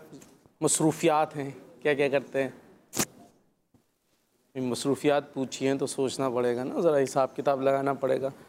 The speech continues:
صبح ڈیوٹی پہ جاتے ہیں، شام تک کام کرتے ہیں، پھر یہ۔ جی، جلدی سے۔ ہو گئی صاحب؟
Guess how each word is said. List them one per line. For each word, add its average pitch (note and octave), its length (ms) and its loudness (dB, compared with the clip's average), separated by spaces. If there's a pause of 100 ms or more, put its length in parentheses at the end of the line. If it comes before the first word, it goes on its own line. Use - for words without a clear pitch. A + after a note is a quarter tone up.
(220)
صبح C#3+ 300 2
ڈیوٹی C3+ 380 0
پہ C3+ 120 4
جاتے C3+ 420 2
ہیں، C3 80 2
شام B2+ 320 -2
تک C3 220 -8
کام C3 240 0
کرتے C3 380 0
ہیں، B2+ 160 -4
پھر B2 140 -6
یہ۔ B2 260 -2 (580)
جی، F#3 200 4
جلدی E3+ 300 2
سے۔ D#3+ 280 2 (420)
ہو D3 120 4
گئی G#3 100 6
صاحب؟ F#3+ 260 2